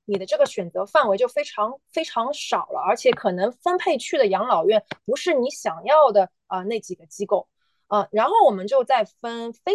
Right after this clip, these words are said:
紧急的，啊，这个，嗯，申请环节。那非紧急的申请环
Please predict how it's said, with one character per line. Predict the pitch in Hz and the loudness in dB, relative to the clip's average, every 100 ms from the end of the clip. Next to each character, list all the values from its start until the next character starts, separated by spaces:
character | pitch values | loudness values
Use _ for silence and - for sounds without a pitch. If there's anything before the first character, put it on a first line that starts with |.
| 523 | -2
紧 | 202 165 | -6 -10
急 | - 185 | -6 4
的， | 196 196 175 | 6 6 4
啊， | - 175 156 | -2 -6 -6
这 | 196 | -4
个， | 185 170 165 165 - _ - | 0 0 0 -2 -12 _ -8
嗯， | 175 170 170 170 - _ _ | -6 -6 -8 -10 -18 _ _
申 | - - | -4 2
请 | 254 202 | 2 2
环 | 180 185 | 0 -2
节。 | 190 170 | 0 0
那 | 240 247 _ _ | 2 0 _ _
非 | - 403 | 4 4
紧 | 240 | 4
急 | 196 | 2
的 | 226 233 | 2 0
申 | 226 262 | -2 -8
请 | |
环 | 233 | -6